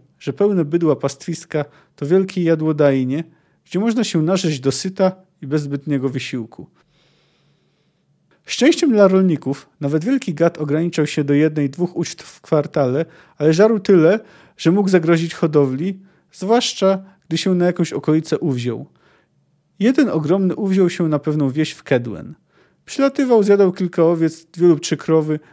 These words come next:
na deser zaś łapał sobie trochę karpi z rybników. Na koniec, y, zaś ogniem podpalał stodołę albo stóg, po czym odlatywał. Krasnolud łyknął piwa, beknął.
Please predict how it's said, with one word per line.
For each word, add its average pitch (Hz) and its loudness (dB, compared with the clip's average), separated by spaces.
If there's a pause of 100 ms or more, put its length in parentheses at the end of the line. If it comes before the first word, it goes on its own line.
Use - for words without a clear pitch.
(140)
na 151 -2
deser 196 2
zaś 165 2
łapał 165 0
sobie 147 -6
trochę 147 -4
karpi 143 -2
z 139 -8
rybników. 131 -10 (540)
Na 220 -2
koniec, 214 0
y, 165 -2
zaś 160 0
ogniem 185 0
podpalał 175 2
stodołę 160 -2
albo 151 -2
stóg, - -10 (100)
po 151 0
czym 156 -6
odlatywał. 131 -6 (720)
Krasnolud 302 -2
łyknął 185 -2
piwa, 156 -2
beknął. 135 -4